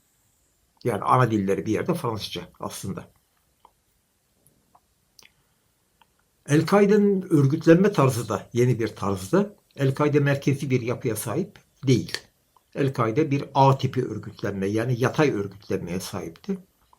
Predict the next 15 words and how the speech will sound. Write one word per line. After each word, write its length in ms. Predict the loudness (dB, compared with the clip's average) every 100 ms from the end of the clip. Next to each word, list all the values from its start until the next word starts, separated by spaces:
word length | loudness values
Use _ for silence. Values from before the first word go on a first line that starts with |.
| _ _ -2
Bu 80 | 0
şu 160 | 2
anlama 300 | 2 2 2
geliyordu, 580 | 0 -2 -2 -4 -4 -6 _ _ _ _ _
birbirinden 680 | 0 2 2 2 4 4 4
bağımsız 540 | 2 2 0 -2 -2
değişik 400 | 2 4 2 -2
eylem 380 | 0 2 2 0
grupları 460 | -2 -4 -2 -2 0
var. 360 | -2 -6 -10 _ _ _ _ _ _ _ _ _ _
Bu 120 | 4
eylem 300 | 6 8 6
grupları 520 | 4 -2 -4 -4 -4 -4
sessizce 600 | 0 0 0 -4 -2 0
bekliyorlar. 760 | -2 0 -2 0 -4 -6 -10